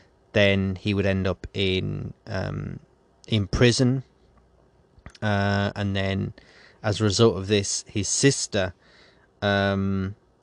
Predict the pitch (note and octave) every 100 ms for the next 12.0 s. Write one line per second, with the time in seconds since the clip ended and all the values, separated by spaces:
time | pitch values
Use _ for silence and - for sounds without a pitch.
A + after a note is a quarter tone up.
0 | _ _ _ _ - A#2 G#2+ G#2 G#2 A#2
1 | C3 A#2 F#2+ - G#2 F2+ F#2 A2 - _
2 | _ - - - F#2+ G2+ G2+ - _ _
3 | - G#2 G2+ - A2+ G2 G#2 G2+ G2 G#2
4 | G#2 - A2 A2 G2+ F#2+ F2+ - G2+ F#2+
5 | G#2 - G#2 F#2+ _ - - G2 G2 F#2+
6 | F#2 G#2+ F#2+ A#2+ - - - - - -
7 | - - G#2+ G2+ B2+ - A2+ - A2 G#2
8 | G2+ G2+ - - _ _ _ _ _ -
9 | B2+ A#2 F#2+ _ _ _ A#2 G#2 G2 G#2
10 | F#2 F#2+ - - F2+ - - - - G2
11 | F#2+ F#2+ - F#2+ F2+ - G2 G2 - -